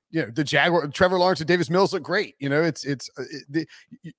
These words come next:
taking the over on the Colts, it builds in risk that if something bad happens to the Colts, you can't change that. Taking the under on the Titans, like, if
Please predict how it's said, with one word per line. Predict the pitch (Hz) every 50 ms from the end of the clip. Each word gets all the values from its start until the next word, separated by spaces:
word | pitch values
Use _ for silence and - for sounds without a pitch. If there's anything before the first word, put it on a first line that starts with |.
| _ _ _ _ _ -
taking | - 202 202 202 233
the | 185 175
over | 170 180 202 196 214
on | 190 160
the | 147
Colts, | - - 180 185 170 139 - - -
it | 151 135 117
builds | - 160 160 160 143 120
in | 151 151 135
risk | 127 147 151 143 - -
that | - 147 131
if | 131 -
something | - 170 156 123 147 123
bad | 110 147 143 143 143 135
happens | 139 131 135 120
to | 110
the | 101 113
Colts, | - - 190 185 151 135 117 - - - _ _ _ _ _ _ _ _ _
you | 139 156 143
can't | - 180 156 -
change | - - 156 143 120
that. | 104 90 -
Taking | 156 151 135
the | 147 139 - -
under | 185 208 226 208 185 165
on | 147
the | 135 123
Titans, | - 190 233 226 - 143 135 131 131 123 - - - _ _ _ _ _ _ _ _ _ _ _ _ -
like, | 147 135 - - _ -
if | 151 139 - -